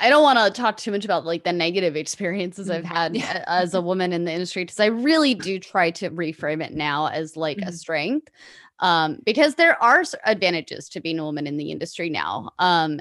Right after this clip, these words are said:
Speaker 1: it's definitely more coveted as far as, like, diversifying a lineup, and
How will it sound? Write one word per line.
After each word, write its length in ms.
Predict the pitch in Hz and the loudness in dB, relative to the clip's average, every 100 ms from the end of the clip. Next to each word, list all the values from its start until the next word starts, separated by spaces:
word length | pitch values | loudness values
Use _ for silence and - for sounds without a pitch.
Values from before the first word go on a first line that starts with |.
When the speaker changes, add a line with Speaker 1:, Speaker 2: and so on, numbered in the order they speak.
| - | -6
Speaker 1:
it's 240 | 208 208 | -6 -4
definitely 880 | - 208 202 226 - 208 196 185 180 - _ _ - | 0 0 0 -8 -6 -4 -2 -2 -4 -8 _ _ -6
more 560 | 196 196 202 196 175 - _ _ _ _ _ _ _ | 0 4 4 4 0 -4 _ _ _ _ _ _ _
coveted 800 | - 214 214 202 196 190 180 - _ | -4 -2 0 0 2 0 -2 -8 _
as 220 | 185 175 | -6 -4
far 240 | - 180 175 | 0 2 4
as, 320 | 170 175 175 165 | 2 0 -4 -4
like, 320 | 156 151 - - - _ - | -2 -4 -8 -20 -20 _ 0
diversifying 800 | 180 175 175 196 175 175 160 160 | 0 0 -4 -6 -2 0 0 -2
a 40 | |
lineup, 800 | 151 196 247 247 233 220 220 214 - - _ | 0 2 4 4 4 4 2 -4 -18 -20 _
and 840 | 175 175 170 165 160 160 160 156 | -2 0 0 -2 -2 -4 -6 -8